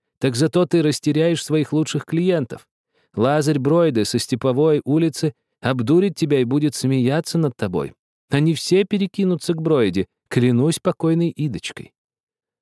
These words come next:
«Легаши только ждут именно твоего Бройде, чтобы его захапать», неуверенно отбивался Цирис. «Как бы тебя ни захапали раньше, ты будешь пустой через того жильца. Никто не даст тебе ни одного процента.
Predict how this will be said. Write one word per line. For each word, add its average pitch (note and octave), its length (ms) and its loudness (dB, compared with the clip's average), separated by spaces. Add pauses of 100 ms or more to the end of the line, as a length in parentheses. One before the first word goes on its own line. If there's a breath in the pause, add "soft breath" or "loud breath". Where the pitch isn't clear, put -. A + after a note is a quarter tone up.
(120)
«Легаши G#2+ 540 0
только G#2 340 -2
ждут G#2 420 0
именно G2+ 340 0
твоего G2 500 -2
Бройде, F#2+ 520 -2 (260)
чтобы G#2 340 0
его G2 180 0
захапать», F2 720 -4 (320)
неуверенно E2+ 560 0
отбивался D2+ 500 -8
Цирис. - 440 -12 (600)
«Как C3+ 280 0
бы C#3 140 0
тебя C#3+ 380 0
ни D3 100 0
захапали C#3 640 -2
раньше, C#3 420 0
ты D3 120 0
будешь C#3+ 340 0
пустой F3 420 0
через C#3+ 280 -2
того C#3 260 0
жильца. G#2 460 -2 (440)
Никто G3 280 2
не F#3+ 140 4
даст F3+ 280 2
тебе F3+ 220 2
ни F3 80 2
одного E3 380 0
процента. C#3+ 600 -2